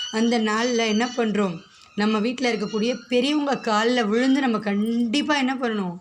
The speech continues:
ஆசி பெறணும். பார்க்கலாம், காணும் பொங்கல்.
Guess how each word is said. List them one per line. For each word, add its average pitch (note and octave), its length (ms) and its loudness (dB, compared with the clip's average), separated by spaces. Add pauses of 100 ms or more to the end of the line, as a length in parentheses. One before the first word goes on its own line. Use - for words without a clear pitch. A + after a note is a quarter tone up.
(560)
ஆசி G3+ 360 0
பெறணும். D#3+ 500 -4 (1800)
பார்க்கலாம், A3 460 0 (180)
காணும் A#3+ 340 0
பொங்கல். B3 380 2